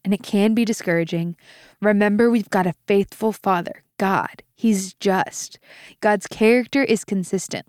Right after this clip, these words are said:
Look at how he dealt with Noah, Sodom and Gomorrah, Lot. God can rescue the righteous and punish the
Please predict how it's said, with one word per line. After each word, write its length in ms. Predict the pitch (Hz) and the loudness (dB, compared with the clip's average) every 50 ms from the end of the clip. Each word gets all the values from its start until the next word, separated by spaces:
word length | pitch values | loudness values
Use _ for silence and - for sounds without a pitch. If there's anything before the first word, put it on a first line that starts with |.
| _ - | _ -6
Look 320 | 196 190 214 247 233 - | 0 2 2 4 4 2
at 100 | 302 262 | -2 0
how 200 | 240 277 285 285 | 0 0 2 2
he 140 | 269 262 233 | 2 2 2
dealt 320 | - 226 208 208 - - | 2 2 0 0 0 -2
with 80 | 202 196 | -4 -2
Noah, 520 | 185 190 190 202 202 208 190 - - - | -2 0 2 2 2 2 2 0 -2 -6
Sodom 360 | - - - 202 202 208 208 | -6 0 2 2 4 4 2
and 120 | 214 208 208 | 2 0 0
Gomorrah, 520 | 208 190 185 190 196 185 170 - - - _ _ - | 0 0 2 0 0 0 -2 -4 -8 -14 _ _ -12
Lot. 560 | - 190 202 220 214 202 - _ - _ - _ _ - - - - - - _ _ _ _ | -8 -4 -2 -2 0 -2 -2 _ -12 _ -20 _ _ -20 -20 -20 -20 -20 -20 _ _ _ _
God 400 | - 214 202 202 214 247 254 233 | -2 0 0 2 2 2 0 0
can 260 | - - 220 202 196 | 0 0 0 2 4
rescue 460 | 196 208 214 220 - - - 233 254 233 | 4 4 4 2 0 -4 -2 -2 0 0
the 140 | 233 233 | 2 0
righteous 480 | 214 202 196 196 - - 202 196 190 - | 2 2 0 0 -2 -4 -6 -6 -6 -8
and 220 | - 190 185 170 - | -10 -8 -8 -8 -10
punish 500 | - - 202 190 190 196 196 - - - | -8 -6 -2 0 0 0 0 -2 -6 -10
the 160 | - - | -8 -8